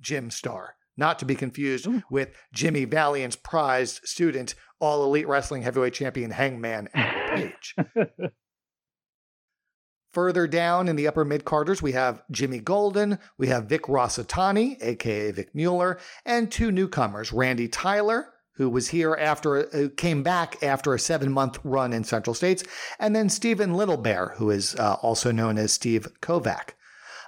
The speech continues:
Speaker 1: A little further down the cards are our mid-carders,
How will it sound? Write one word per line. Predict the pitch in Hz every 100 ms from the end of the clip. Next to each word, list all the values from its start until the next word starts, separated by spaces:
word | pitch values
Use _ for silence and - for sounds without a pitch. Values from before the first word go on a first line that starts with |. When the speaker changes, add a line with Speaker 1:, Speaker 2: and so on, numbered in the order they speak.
| -
Speaker 1:
A |
little | 156 135 123
further | - 196 247 240
down | 196 196
the | 185
cards | 180 139 139 170 -
are | 117 110 113
our | 113 101 104
mid-carders, | 113 226 349 - 135 110 107 - -